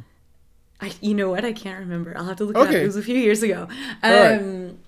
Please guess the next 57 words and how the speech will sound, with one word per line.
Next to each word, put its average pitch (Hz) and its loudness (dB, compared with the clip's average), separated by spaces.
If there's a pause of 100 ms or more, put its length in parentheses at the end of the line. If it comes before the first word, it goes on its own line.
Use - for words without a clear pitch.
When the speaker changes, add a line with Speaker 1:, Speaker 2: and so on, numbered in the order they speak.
(260)
Speaker 1:
but 254 0
it 294 6
was 294 4
a 294 0
super, 330 2
it 285 2
was 247 2
a 254 -2
super 311 -2
neat 294 -2
program, 214 -2
and 196 -2
we 202 -2
ended 214 -2
up 214 -8
packaging 220 -6
it 180 -8
and 185 -10
so 196 -4
that 196 -6
we 185 -8
could, 175 -10
uh, 170 -10
provide 214 -6
it 208 -8
for 175 -6
other 262 0
educators 175 -10 (140)
to 196 -4
run 170 -8
in 175 -10
their 165 -10
classrooms 160 -10
or 156 -12
with 151 -18
their - -14
youth. - -16 (560)
Um, 180 -6
so 247 -2
it 262 0
was 277 -4
really, 214 0
really 170 -6
neat. 151 -14
It 180 -12
was 175 -12
really 175 -8
cool. 165 -10
I 180 -6
learned 180 -8
a - -8
lot 180 -10
about 170 -10
myself 170 -10
in 220 -2
the 214 -2
process. 226 -10